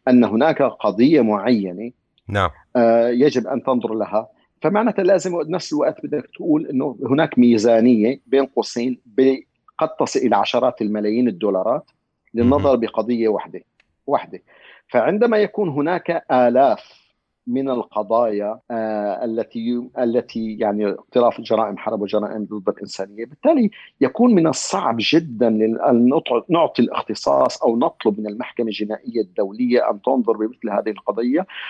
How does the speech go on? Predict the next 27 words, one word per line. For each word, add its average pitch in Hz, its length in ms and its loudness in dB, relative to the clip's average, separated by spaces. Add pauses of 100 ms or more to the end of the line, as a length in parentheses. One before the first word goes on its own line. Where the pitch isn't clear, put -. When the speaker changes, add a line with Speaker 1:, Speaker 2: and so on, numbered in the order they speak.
Speaker 2:
طيب، 117 120 4
هنا 110 100 2
Speaker 1:
وخاصة 135 360 2
ونحن 147 560 0
نعلم 123 400 2 (180)
Speaker 2:
أها، 98 280 -2 (180)
تفضل. 90 300 -4 (280)
Speaker 1:
أن 156 460 2 (280)
مدة 156 720 0 (400)
التقاضي 135 560 -2
أو 123 100 -2
المدة 139 300 -2
الزمنية 113 520 -2
حقيقة - 500 -8
مدة 117 480 -2
طويلة 110 500 2
جدًا، 117 400 -2
قد - 80 -6
تستغرق 110 600 -6
عشر 107 220 -6
سنوات 113 640 -2
أو 127 140 0
أكثر. - 400 -2 (320)
Speaker 2:
أها. 98 100 0
Speaker 1:
وبالتالي 135 500 2
نحن 127 180 -8
نتكلم 135 720 -4